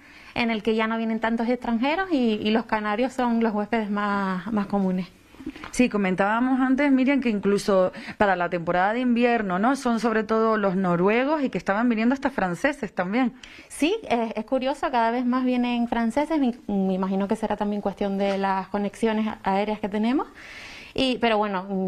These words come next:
Speaker 1: hoy en día con la globalización vienen casi que de, de todos los puntos del planeta buscando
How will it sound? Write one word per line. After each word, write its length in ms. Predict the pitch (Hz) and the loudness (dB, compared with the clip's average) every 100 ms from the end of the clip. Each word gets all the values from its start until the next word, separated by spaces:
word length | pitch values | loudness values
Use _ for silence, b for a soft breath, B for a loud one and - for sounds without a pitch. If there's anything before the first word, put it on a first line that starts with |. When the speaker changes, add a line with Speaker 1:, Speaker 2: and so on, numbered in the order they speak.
| 180 | 0
Speaker 1:
hoy 160 | 185 196 | 0 0
en 140 | 190 | 2
día 240 | 196 202 196 | 2 2 2
con 180 | 190 | 0
la 140 | 190 233 | 2 2
globalización 760 | 196 190 196 226 233 226 208 | 2 2 0 0 0 0 0
vienen 280 | 208 208 202 | 0 0 0
casi 340 | 214 214 - 202 | -2 -4 -2 0
que 100 | 202 | 2
de, 200 | 196 185 | 2 0
de 280 | 180 180 | 0 0
todos 240 | 175 185 196 | 2 0 0
los 120 | 196 | -2
puntos 320 | 202 196 208 | -2 -2 0
del 120 | 196 | 0
planeta 440 | 185 196 190 202 226 | 0 -2 0 0 0
buscando 600 | 190 - 214 202 208 | -2 -6 -6 -2 -4